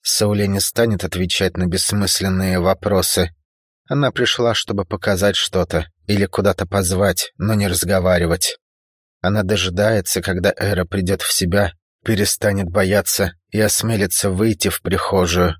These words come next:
Потому что только Эра способна чувствовать тонкую границу между живым и мёртвым.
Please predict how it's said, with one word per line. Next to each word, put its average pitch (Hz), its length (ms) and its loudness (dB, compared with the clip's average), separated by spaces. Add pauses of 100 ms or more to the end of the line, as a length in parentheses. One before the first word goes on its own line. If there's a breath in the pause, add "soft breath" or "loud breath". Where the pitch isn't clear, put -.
(480)
Потому 139 340 0
что - 220 -4
только 120 420 -2
Эра 113 300 0
способна 98 680 -2
чувствовать 95 600 -2
тонкую 101 420 0
границу 98 580 -2
между 92 360 0
живым 95 400 0
и - 20 0
мёртвым. 92 640 0